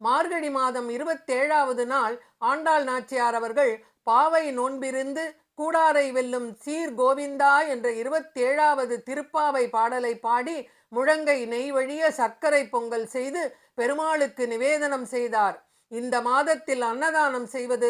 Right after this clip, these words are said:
தானங்கள் செய்வது மிகவும் உகந்ததாகும்.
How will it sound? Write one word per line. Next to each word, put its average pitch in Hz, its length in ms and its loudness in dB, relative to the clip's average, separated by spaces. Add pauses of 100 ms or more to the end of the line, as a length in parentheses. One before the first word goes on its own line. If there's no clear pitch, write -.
தானங்கள் 269 560 0
செய்வது 233 380 -2
மிகவும் 311 500 0
உகந்ததாகும். 220 760 -4